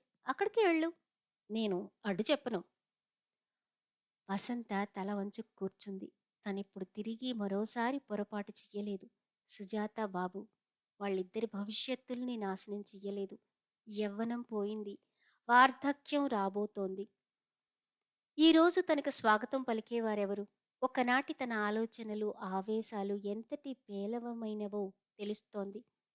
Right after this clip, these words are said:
మాధవరావు తన మీద కురిపించిన ప్రేమలో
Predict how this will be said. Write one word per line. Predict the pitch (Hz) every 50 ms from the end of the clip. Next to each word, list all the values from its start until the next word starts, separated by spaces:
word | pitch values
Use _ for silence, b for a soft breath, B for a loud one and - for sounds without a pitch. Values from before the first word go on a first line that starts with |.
| _ _ 226
మాధవరావు | 196 202 208 196 214 220 220 220 214 208
తన | - - 196 196 196
మీద | 196 208 220 240
కురిపించిన | 233 - 233 220 - - 214 214 - 220 214
ప్రేమలో | 202 - - 190 196 196 208 208 214 202